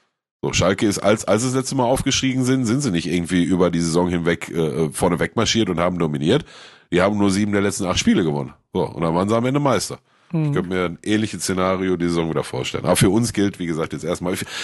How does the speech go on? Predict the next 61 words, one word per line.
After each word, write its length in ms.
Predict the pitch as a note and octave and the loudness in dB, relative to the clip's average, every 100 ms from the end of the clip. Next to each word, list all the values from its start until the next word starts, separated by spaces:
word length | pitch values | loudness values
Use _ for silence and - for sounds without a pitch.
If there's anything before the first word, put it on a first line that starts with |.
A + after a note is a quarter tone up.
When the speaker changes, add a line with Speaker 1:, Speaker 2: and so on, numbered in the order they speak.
| - - | -10 -4
Speaker 1:
ist 160 | C3 | 0
gar 160 | - C#3+ | 2 2
nicht 100 | C3 | 2
so 140 | G#2+ D#3+ | 2 2
geil, 220 | E3 E3 | 2 2
dass 100 | D#3+ | 0
die 80 | E3 | -2
Pause 320 | D#3 D#3+ D#3+ | 2 2 2
jetzt 160 | D#3+ | 0
kommt. 320 | - D#3 E3+ C3+ | 0 0 -2 -2
Ja, 160 | F#2 A2 | 0 2
mit 160 | A2 | 0
Hinblick 280 | A#2 B2 B2 | -4 -4 -2
auf 140 | A2 A2 | -2 -2
nochmal 260 | A2+ G2+ | -2 0
ein, 80 | G#2+ | 0
zwei 140 | G#2 | 0
Transfers, 480 | G#2+ G2+ G2 G2 F2+ | -2 -2 -2 0 0
ja, 280 | D#2+ A#2 D3+ | 2 4 4
aber 400 | B2 A2+ A2 G2+ - - - - - - - _ _ | 2 0 2 0 -2 -16 -20 -18 -18 -20 -20 _ _
ich 60 | |
glaube, 180 | - A#2 | 0 2
wir 40 | A#2+ | 2
waren 180 | A#2+ | 2
schon 220 | G#2 C#3+ D#3 | 2 2 0
so 60 | |
ein 60 | D3+ | 0
bisschen 240 | D3 D#3 | 0 0
im 120 | D3 D3 | 0 0
Flow. 440 | - D3 E3 E3 _ _ _ - - _ | 2 4 4 -2 _ _ _ -20 -20 _
Aber 280 | F#2+ G2+ G2+ | -2 0 2
Simon 280 | F#2 G2+ F#2+ | 2 0 0
Terodde 300 | G2 F#2+ G2 | 2 2 2
meint, 260 | F#2 F#2+ | 0 0
das 80 | F#2 | 0
ist 120 | E2+ - | -2 0
gut, 200 | G2+ F2+ | 0 2
mal 60 | |
ein 60 | F#2 | 0
bisschen 200 | F2+ F2+ | 0 0
die 60 | |
Köpfe 280 | E2 G2+ - | 0 0 0
frei 220 | - F#2+ | 0 0
zu 140 | F#2 E2+ | 0 -2
kriegen, 280 | F#2+ F#2 F2+ | 0 0 2
die 60 | |
Beine 680 | D#2 E2+ F#2+ F#2+ F#2 F2+ D2+ | 2 2 2 2 2 0 -2
wieder 180 | F2+ F2+ | 0 2
aufzutanken 600 | F2 E2+ D#2+ F2 E2+ D#2+ | 0 -2 -2 0 0 -2
und 120 | E2 | -2
so. 140 | D#2 D#2+ | -2 0
Und 220 | D#2 C#2 | -2 -2
dann, 220 | D2 D2 | -2 -2
ja, 180 | F2+ C#3 | -2 0
schauen 220 | - F#2+ F#2+ | 0 0 2
wir 40 | |
mal, 40 | F#2+ | 0
was 40 | |
die 80 | G2 | -2
Rückrunde 380 | F#2 G#2 G#2+ G2+ | -4 -2 -2 -2
bringt. 320 | F#2+ G2+ - | 0 0 -2